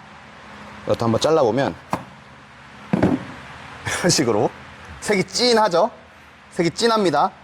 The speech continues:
여기랑 또 비교해보면은 색이 진하죠? 이것도 지금 후숙이 잘 됐기 때문에 이렇게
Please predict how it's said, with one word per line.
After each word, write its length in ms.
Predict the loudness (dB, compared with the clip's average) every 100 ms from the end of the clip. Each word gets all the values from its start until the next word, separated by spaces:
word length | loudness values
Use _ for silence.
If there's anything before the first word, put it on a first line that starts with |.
| -6 0
여기랑 360 | 2 2 0
또 100 | 0
비교해보면은 720 | 0 2 2 2 2 0 0 -4
색이 200 | -4 -4
진하죠? 460 | -2 -2 0 -2 -4 -6 0
이것도 300 | 2 2 2
지금 180 | 2
후숙이 360 | 2 2 2 2
잘 260 | 0 2 2
됐기 640 | 4 4 2 -4 -10 -6
때문에 320 | -2 0 0
이렇게 300 | -2 -2 -4